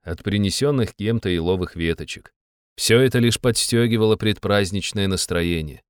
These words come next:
Я сидел за столом, вырезал снежинки и наблюдал за товарищами.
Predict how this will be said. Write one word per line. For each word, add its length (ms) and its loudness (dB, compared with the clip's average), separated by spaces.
Я 220 2
сидел 340 2
за 140 2
столом, 420 0
вырезал 420 0
снежинки 540 -2
и 60 0
наблюдал 460 0
за 120 -8
товарищами. 680 -4